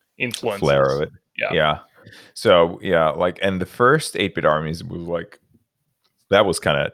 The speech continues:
Speaker 1: true to, to, uh, the N E S, you know? That was
Speaker 2: Yeah.
Speaker 1: like an N E S game. But this is more like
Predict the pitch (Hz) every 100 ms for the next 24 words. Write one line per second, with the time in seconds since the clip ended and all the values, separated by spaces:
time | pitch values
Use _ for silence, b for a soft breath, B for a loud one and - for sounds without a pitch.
0 | - - 85 85 80 - 78 - - -
1 | - 69 - - - - - - - -
2 | 58 65 60 55 - - 64 71 87 -
3 | 71 73 73 - - 57 50 52 50 -
4 | 50 50 - _ B B - 80 - 98
5 | 95 - - 80 82 78 76 71 69 -